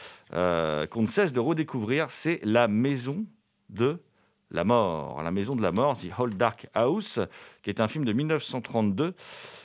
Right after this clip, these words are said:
et, euh, qui part d'un, comment dire, d'un pitch, comme on dit maintenant, un pitch tout simple. Alors qu'ils traversent une région isolée du pays de Galles,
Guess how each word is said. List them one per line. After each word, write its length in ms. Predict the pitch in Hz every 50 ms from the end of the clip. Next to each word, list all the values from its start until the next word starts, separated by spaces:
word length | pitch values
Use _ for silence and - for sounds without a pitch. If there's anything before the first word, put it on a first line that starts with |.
| - -
et, 60 | - 107
euh, 320 | 113 117 113 104 95 95
qui 160 | 95 - -
part 320 | - - 208 214 185 151 127
d'un, 580 | 127 117 110 104 101 95 95 92 90 87 87 -
comment 280 | - 107 98 98 98
dire, 260 | 92 101 131 135 113
d'un 140 | 87 87 82
pitch, 380 | 80 - - 269 - - - -
comme 180 | - 98 -
on 40 | 95
dit 140 | 92 - 98
maintenant, 320 | 92 85 82 - - 160
un 60 | 131 -
pitch 280 | - - 156 - -
tout 120 | - - -
simple. 420 | - - 151 196 214 - - 170 - - - - - - - -
Alors 220 | - 107 117 156 147
qu'ils 180 | - - 131
traversent 460 | - - - 208 208 190 196 165 - -
une 160 | 131 120 117
région 400 | 113 127 165 160 143 139 160 156
isolée 280 | 131 123 139 139 143
du 120 | 131 113 104
pays 260 | - 139 139 143 139
de 120 | 117 104
Galles, 500 | 95 85 95 104 117 131 147 147 151 156